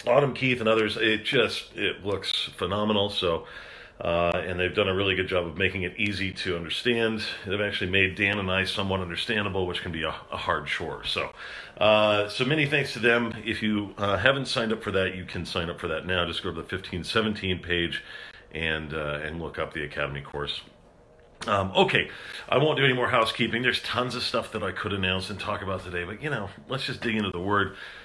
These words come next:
Second Corinthians five, verses eleven through twenty-one, it reads like this. "Therefore,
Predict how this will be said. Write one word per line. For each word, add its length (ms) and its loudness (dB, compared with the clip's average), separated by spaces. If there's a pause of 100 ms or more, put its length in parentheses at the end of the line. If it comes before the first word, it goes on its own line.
(200)
Second 400 2
Corinthians 600 0
five, 440 0
verses 380 -4
eleven 320 -2
through 140 -10
twenty-one, 500 -4
it 80 -8
reads 280 -8
like 200 -14
this. 320 -6 (1080)
"Therefore, 540 2